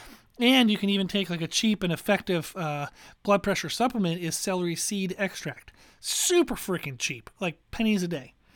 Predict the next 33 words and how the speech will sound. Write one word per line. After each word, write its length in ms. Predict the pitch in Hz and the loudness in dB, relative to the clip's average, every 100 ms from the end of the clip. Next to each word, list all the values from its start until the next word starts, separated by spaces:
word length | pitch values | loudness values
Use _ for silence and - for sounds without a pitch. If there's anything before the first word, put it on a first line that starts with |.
| _ _ _ | _ _ _
And 300 | 220 202 190 | 0 2 2
you 80 | 185 | 2
don't, 180 | 185 175 | 0 0
obviously 260 | 196 185 | -2 -2
you 20 | 175 | -4
don't 100 | 170 | -2
need 120 | 170 | -4
a 20 | |
prescription 380 | - - 175 156 | -6 -8 -8 -8
for 180 | - - | -14 -18
it. 60 | - - - | -20 -20 -10
So 160 | - 220 | 0 4
you 60 | |
can 280 | 220 202 - - - | 6 4 2 -10 -6
get 160 | - 233 | -2 0
that 180 | 202 196 | 0 0
on 120 | 190 | 0
Amazon, 400 | 190 185 190 190 | 0 0 0 0
get 100 | 185 | -2
it 60 | 165 | -2
shipped 240 | 208 180 | -4 -4
right 120 | 175 | -6
to 80 | 175 | -6
your 80 | 156 | -6
house. 280 | 170 - - _ _ _ _ _ _ _ _ _ 196 | -8 -10 -20 _ _ _ _ _ _ _ _ _ 0
But 360 | 208 196 - | 2 2 -2
celery 340 | - 262 254 226 | -2 0 2 0
seed 280 | - 202 | -2 -2
extract 460 | 170 165 165 139 - - - - | -2 -4 -6 -8 -12 -20 -20 -2
is 160 | 185 170 | 0 2
a 60 | |
good 180 | 170 156 | 0 -2
thing. 120 | 131 | -6